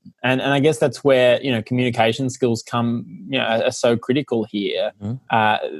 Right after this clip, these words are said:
Speaker 1: the way we communicate with our colleagues, particularly if we're supervisors, and the law is a very hierarchical profession –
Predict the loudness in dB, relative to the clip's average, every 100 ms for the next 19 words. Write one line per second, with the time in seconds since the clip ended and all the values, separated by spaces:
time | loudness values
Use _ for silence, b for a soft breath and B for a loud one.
0 | -12 -6 0 4 4 4 4 2 0 -2
1 | 0 0 -2 0 0 2 2 2 0 2
2 | 2 2 0 -4 -8 -8 -2 -2 0 0
3 | 0 -2 _ _ -4 0 0 0 0 2
4 | 4 4 2 -2 -6 -8 -6 -2 2 4
5 | 4 4 4 2 0 2 2 2 2 0
6 | -2 -6 -8 -6 -2 -2 -4 -14 -18